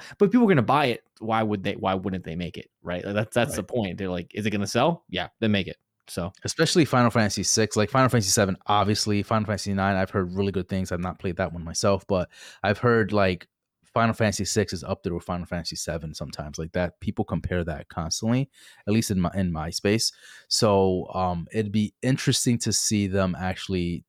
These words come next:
Speaker 2: take on this challenge and take on this project. And like they, like you said, it, it'll take years to make, but if it's done by the time we're fifty, right, that means, what, less than ten years till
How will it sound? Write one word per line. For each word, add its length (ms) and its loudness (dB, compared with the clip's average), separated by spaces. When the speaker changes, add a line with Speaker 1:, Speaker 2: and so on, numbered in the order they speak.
Speaker 2:
take 240 0
on 220 -4
this 140 -6
challenge 380 -4
and 100 -6
take 200 -6
on 100 -4
this 120 -8
project. 460 0
And 420 0
like 200 -4
they, 240 2
like 140 -4
you 60 -4
said, 180 2
it, 180 -2
it'll 180 -6
take 280 -2
years 440 -2
to 100 -8
make, 360 -4
but 420 2
if 180 -2
it's 400 -4
done 380 2
by 640 0
the 80 -6
time 240 -4
we're 80 -6
fifty, 340 -2
right, 180 -8
that 120 -4
means, 440 -8
what, 240 -10
less 220 -2
than 140 -4
ten 240 -4
years 220 -2
till 240 -4